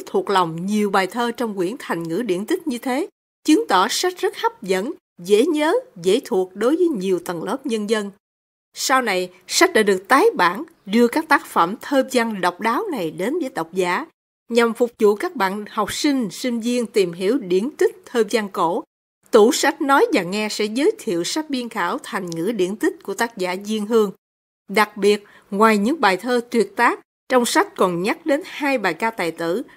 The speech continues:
nói về tích nhân vật Bá Lý Hề thời Tần, mà tủ sách Nói và Nghe đã mời các nghệ sĩ Đài Tiếng Nói Nhân dân Thành phố Hồ Chí Minh thu lại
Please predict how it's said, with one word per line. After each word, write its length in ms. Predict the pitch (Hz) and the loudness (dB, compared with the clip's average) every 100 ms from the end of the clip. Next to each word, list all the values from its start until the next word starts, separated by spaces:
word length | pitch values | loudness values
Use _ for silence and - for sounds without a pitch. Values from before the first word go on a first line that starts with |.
| _ | _
nói 260 | 220 254 453 | -2 0 2
về 120 | 254 160 | 2 0
tích 220 | 277 381 277 | 0 -2 -2
nhân 300 | 247 233 190 | 0 0 0
vật 140 | 175 - | -2 -2
Bá 220 | 196 247 | -2 0
Lý 240 | 339 370 311 | 4 2 2
Hề 320 | 202 175 160 160 | -2 -2 -4 -6
thời 200 | 190 165 | -8 -6
Tần, 340 | 180 170 156 - _ _ - | -4 -4 -4 -16 _ _ -6
mà 120 | 240 | 0
tủ 160 | 240 240 | 4 4
sách 240 | 370 370 | 4 0
Nói 220 | 339 330 494 | 2 2 2
và 80 | 208 | 0
Nghe 380 | 175 202 226 220 | 0 -2 -4 -6
đã 180 | 190 208 | -2 -2
mời 340 | 277 190 175 | 0 0 -2
các 200 | 165 294 | -4 -6
nghệ 220 | 220 180 | -2 0
sĩ 300 | 185 - 190 | 0 0 0
Đài 200 | 254 170 | 0 -4
Tiếng 200 | 165 240 | -4 -6
Nói 160 | 262 302 | -6 -4
Nhân 180 | 330 226 | -4 -4
dân 140 | 214 196 | -4 -4
Thành 160 | 175 | -8
phố 160 | 151 262 | -2 0
Hồ 160 | 320 147 | 0 -2
Chí 120 | 233 | -6
Minh 240 | 247 220 214 | -4 -4 -6
thu 260 | - 285 254 | -4 -2 2
lại 300 | 175 165 | 4 2